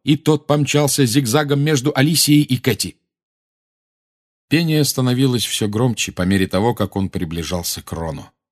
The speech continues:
«Рональд Уизли наш король, Рональд Уизли наш герой,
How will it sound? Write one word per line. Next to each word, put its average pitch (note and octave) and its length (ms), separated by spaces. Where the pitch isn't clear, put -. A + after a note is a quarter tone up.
«Рональд C3+ 540
Уизли G#2+ 400
наш G#2 340
король, G2 420
Рональд B2+ 500
Уизли A#2 440
наш B2 300
герой, G#2+ 440